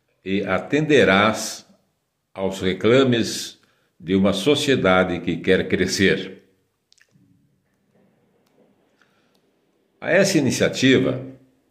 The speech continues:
deve ter a participação das entidades de classe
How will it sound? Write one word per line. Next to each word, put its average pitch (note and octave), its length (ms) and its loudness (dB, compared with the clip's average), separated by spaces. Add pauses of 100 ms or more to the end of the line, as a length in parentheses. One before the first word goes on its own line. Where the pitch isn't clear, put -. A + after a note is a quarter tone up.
(920)
deve A2 280 0
ter A#2+ 580 2
a F#2+ 100 -8
participação C3+ 960 0
das G2+ 240 2
entidades G2 680 0
de D#2 100 -6
classe - 600 -2